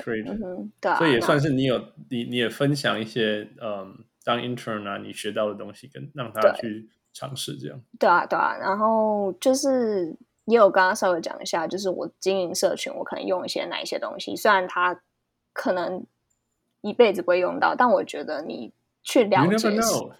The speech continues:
Speaker 1: No,
Speaker 2: 对，
Speaker 1: you never know.
Speaker 2: 就是
Speaker 1: 现在，现在，no，你现在要当球员，
Speaker 2: <laughs>
Speaker 1: 你就是需要有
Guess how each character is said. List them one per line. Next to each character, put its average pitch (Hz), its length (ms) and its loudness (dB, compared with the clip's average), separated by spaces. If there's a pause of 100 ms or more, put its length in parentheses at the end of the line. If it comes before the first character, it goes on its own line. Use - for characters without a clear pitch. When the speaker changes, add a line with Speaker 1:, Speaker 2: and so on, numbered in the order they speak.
Speaker 1:
No, 208 180 2
Speaker 2:
对， 190 220 10
Speaker 1:
you 190 80 6
never 247 160 4
know. 233 260 2
Speaker 2:
就 - 40 -6
是 - 80 -4
Speaker 1:
现 214 160 6
在， 190 320 6
现 240 180 4
在， 240 160 4
no， 190 300 4
你 131 100 4
现 285 240 6
在 294 120 6
要 240 100 4
当 226 220 4
球 170 160 4
员， 190 180 6
Speaker 2:
<laughs> - 0 -
Speaker 1:
你 139 100 4
就 190 140 2
是 180 160 0
需 156 200 -2
要 151 180 6
有 117 100 0